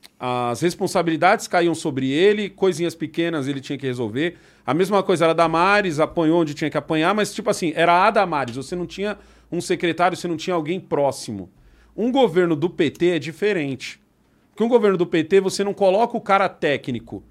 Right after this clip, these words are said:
você coloca o cara estratégico. Então, eu, eu coloco o Leonardo, porque eu conheço o Leonardo, sei que o Leonardo é inteligente, ele não vai chegar lá e vai assinar uma besteira, tá ligado? Mas o Leonardo tem um corpo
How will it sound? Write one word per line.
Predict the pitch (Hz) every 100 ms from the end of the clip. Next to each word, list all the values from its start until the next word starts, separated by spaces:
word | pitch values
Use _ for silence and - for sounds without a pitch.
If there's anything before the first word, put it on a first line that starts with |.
| _ _ _
você | 135 131
coloca | 170 165 175 190
o |
cara | 180 180 175
estratégico. | 185 208 262 247 - 156 127 113 - - 92
Então, | 139 143 190 208 196 -
eu, |
eu | 151
coloco | 165 151 135
o | 143
Leonardo, | 165 180 156 156 196 311 _ _ _
porque | 170 151
eu | 160
conheço | 170 147 131 143
o |
Leonardo, | 143 180 170 156 180 185
sei | - 233
que | 208
o |
Leonardo | 160 147 143 143
é |
inteligente, | 143 175 165 190 147
ele | 123
não |
vai | 127 139
chegar | 139 127
lá | 131
e |
vai | 123
assinar | 127 131 127
uma | 127
besteira, | 117 139 - - 151 160 220 - _ _ _ _
tá | -
ligado? | 117 147 147 - -
Mas | 120 120
o |
Leonardo | 135 180 175 165 214 202
tem | 196
um | 180
corpo | - 185 208 269 - 285 311